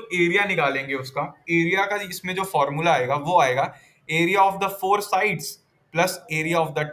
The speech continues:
top। Top के लिए क्या करोगे, length into breadth करोगे। Area of the four sides का formula होता है टू into L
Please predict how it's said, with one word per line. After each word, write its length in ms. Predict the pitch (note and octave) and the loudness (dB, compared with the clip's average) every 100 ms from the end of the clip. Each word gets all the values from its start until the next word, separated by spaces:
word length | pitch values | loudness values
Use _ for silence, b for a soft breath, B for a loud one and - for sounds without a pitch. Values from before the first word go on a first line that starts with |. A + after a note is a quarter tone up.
| C#3+ | 0
top। 260 | B2+ - - _ _ _ _ - | 0 -2 -14 _ _ _ _ 0
Top 260 | E3 F3+ - | 2 2 -2
के 80 | G3+ | -2
लिए 120 | G3+ | -2
क्या 160 | G3 F#3 | 0 0
करोगे, 340 | E3 C#3 C#3+ F#3 - D3 | 0 -2 -4 -6 -4 -2
length 240 | E3+ E3+ | -2 -2
into 200 | E3+ E3+ D#3 | -4 -4 -4
breadth 240 | C#3+ C#3+ C3+ | -4 -4 -4
करोगे। 300 | B2 A#2+ A#2+ D3 | -6 -6 -8 -4
Area 240 | D3+ E3+ | -2 2
of 160 | F#3 F3+ | 2 0
the 80 | G3 | -4
four 180 | E3+ F3+ F3+ | -4 -4 -2
sides 220 | E3+ F3 | -2 -2
का 100 | F3+ F3 | -6 -2
formula 340 | C#3+ D3 D#3+ | -2 -2 -2
होता 140 | D#3 D#3 | -2 -4
है 60 | D#3+ | -8
टू 220 | F#3 F3+ | -8 -6
into 240 | E3+ E3+ E3+ | -6 -6 -4
L 100 | D3+ | -4